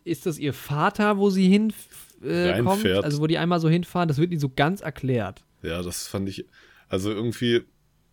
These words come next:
Speaker 2: ja, man hat ja so, die Mutter wollte sich ja umbringen, ne?
Speaker 1: Hat sie auch gemacht.
Speaker 2: Hat sie auch gemacht und dann, aber ich war, irgendwie ist es, ja,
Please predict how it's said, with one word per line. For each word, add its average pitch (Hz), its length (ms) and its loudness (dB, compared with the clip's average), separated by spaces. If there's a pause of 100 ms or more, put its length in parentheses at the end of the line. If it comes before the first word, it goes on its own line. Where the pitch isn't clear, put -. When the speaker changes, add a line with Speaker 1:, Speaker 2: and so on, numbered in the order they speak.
Speaker 2:
ja, 95 180 -4
man 95 160 -4
hat 120 180 -2
ja 135 100 4
so, 117 400 2 (200)
die 107 80 -4
Mutter 110 420 0
wollte 98 240 2
sich 95 200 -6
ja 90 80 0
umbringen, 76 520 -8
ne? 127 220 -6 (1300)
Speaker 1:
Hat 120 160 -12
sie 120 120 -8
auch 104 140 -10
gemacht. 104 240 -16
Speaker 2:
Hat 101 160 -8
sie 101 160 -4
auch 85 160 -8
gemacht 82 440 -10
und 87 180 -8 (140)
dann, 98 420 -8
aber 95 280 -4
ich - 180 -10
war, 117 220 -6 (180)
irgendwie 107 300 -10
ist - 140 -10
es, - 320 -12
ja, 98 300 -6